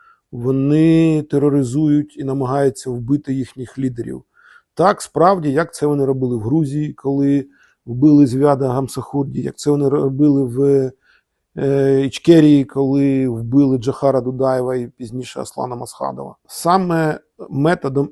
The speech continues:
індивідуального терору росіяни намагаються відтягнути кінець імперії. І зараз це ми бачимо так само, е, і до українців відноситься, тому що ми кожен день бачимо якісь теракти,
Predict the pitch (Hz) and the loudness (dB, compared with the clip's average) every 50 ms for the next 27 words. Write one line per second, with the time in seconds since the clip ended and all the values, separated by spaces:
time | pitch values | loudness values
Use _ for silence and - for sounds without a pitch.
0 | - - 147 151 147 131 135 135 139 127 127 139 151 156 151 143 131 127 123 123 | -8 -6 -4 -4 -2 -2 -2 -4 -2 -2 0 2 2 2 2 0 -2 -4 -6 -6
1 | - - 127 123 143 175 208 208 190 202 - - - 151 - - - - - 127 | -6 -6 -4 0 0 2 2 2 2 0 -2 -6 -8 -10 -10 -10 -10 -10 -8 -4
2 | 131 135 147 156 156 151 151 - - 139 127 127 127 131 120 113 135 143 143 139 | -2 -2 0 0 -2 -2 -4 -8 -8 -10 -10 -8 -8 -6 -6 -4 -2 -2 -2 -2
3 | 135 - - - 117 117 123 113 - - 123 110 123 135 143 143 - 135 113 _ | -4 -6 -12 -12 -10 -10 -10 -10 -10 -10 -8 -8 -6 -8 -8 -8 -10 -14 -14 _
4 | - 117 117 120 120 - - - - - 127 120 113 - 131 131 - - - - | -12 -10 -10 -10 -12 -12 -16 -20 -18 -16 -16 -12 -10 -8 -8 -8 -8 -10 -14 -18
5 | - _ _ _ _ _ _ _ _ _ _ _ _ _ _ - - 127 123 143 | -20 _ _ _ _ _ _ _ _ _ _ _ _ _ _ -10 -8 -2 2 4
6 | 170 185 180 170 165 - - - 160 160 151 147 139 127 139 151 160 160 - - | 6 6 6 4 4 0 0 2 2 4 4 2 2 2 2 2 2 2 -2 -6
7 | - 151 151 147 147 147 147 139 - - - _ _ _ - 147 123 - - - | -6 -4 -2 0 0 0 0 -2 -4 -6 -12 _ _ _ -8 -8 -8 -8 -8 -4
8 | - 151 151 147 143 139 139 139 135 135 131 - - - 202 160 143 - 131 131 | -2 0 0 0 0 0 -2 -2 -2 -4 -6 -8 -12 -16 -14 -12 -10 -8 -8 -8
9 | - - - 139 143 151 - - - - 143 139 131 131 143 143 139 - 151 165 | -8 -10 -10 -12 -12 -12 -14 -16 -12 -8 -6 -4 0 0 0 0 2 2 2 2
10 | 196 214 202 160 - - - 123 120 - _ _ _ _ _ _ _ _ _ _ | 2 0 -2 -4 -6 -8 -10 -10 -10 -14 _ _ _ _ _ _ _ _ _ _
11 | _ _ - - 131 131 139 143 135 - - 127 - - 143 127 - 123 127 131 | _ _ -8 -6 -2 0 2 2 2 0 -4 -10 -12 -12 -12 -10 -8 -8 -6 -6
12 | 127 - - 127 131 131 139 147 156 156 156 156 151 - 147 147 120 139 139 135 | -8 -8 -8 -8 -4 -2 0 0 2 0 0 -2 -2 -2 -2 0 0 0 0 2
13 | 139 151 151 135 123 135 139 131 - - 123 123 120 113 - 135 - - - 131 | 2 2 2 2 0 -2 -4 -4 -6 -10 -10 -10 -10 -10 -10 -14 -12 -10 -6 -2
14 | 131 131 131 131 - _ - 151 143 139 - | -2 -2 -2 -4 -8 _ -10 -8 -8 -8 -10